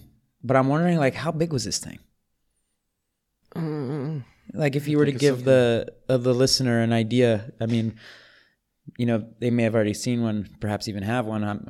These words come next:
Speaker 1: who knows? But, uh, for any of
Speaker 2: Hmm.
Speaker 1: us like myself that have just
Speaker 2: I'm
Speaker 1: never
Speaker 2: looking around my room here to compare something.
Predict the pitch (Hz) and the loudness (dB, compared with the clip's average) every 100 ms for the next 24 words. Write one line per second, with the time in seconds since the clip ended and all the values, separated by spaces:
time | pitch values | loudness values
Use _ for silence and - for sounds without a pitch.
0 | 87 107 113 123 101 104 101 - 107 101 | -8 -4 0 0 -2 -4 -6 -6 -6 -4
1 | 233 117 117 113 113 - 113 113 101 - | -2 -2 0 0 -2 -2 -4 -4 -4 -2
2 | 113 110 - 101 - 110 110 - 117 110 | -2 -2 -6 -10 -12 -6 -6 -4 -2 0
3 | 110 123 135 127 123 101 117 123 113 117 | 0 0 2 2 2 2 2 0 0 -4
4 | 110 - 107 123 110 - 107 98 - 110 | -8 -12 -12 -10 -10 -10 -12 -12 -8 -6
5 | 104 101 | -4 -4